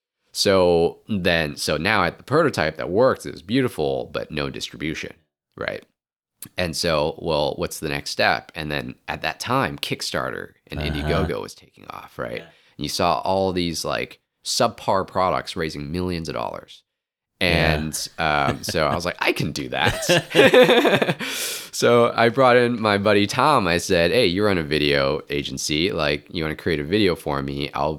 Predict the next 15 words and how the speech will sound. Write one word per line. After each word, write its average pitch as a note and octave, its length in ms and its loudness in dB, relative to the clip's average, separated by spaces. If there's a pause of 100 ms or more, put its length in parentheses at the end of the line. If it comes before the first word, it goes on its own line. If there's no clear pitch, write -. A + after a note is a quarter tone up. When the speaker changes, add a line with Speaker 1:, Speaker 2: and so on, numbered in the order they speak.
(120)
Speaker 1:
put - 140 -4
together D#2+ 340 -2
everything D#2 520 -4
else F#2 380 -2
and C#2 140 -12
let's D2+ 220 -10
launch E2 280 -4
this - 140 -12
thing - 180 -20
together." - 340 -14 (160)
Speaker 2:
Uh-huh. E2 400 -2 (140)
Speaker 1:
So D#2+ 440 0
we E2 160 -6
did F#2+ 240 -2
that, C#2+ 460 -2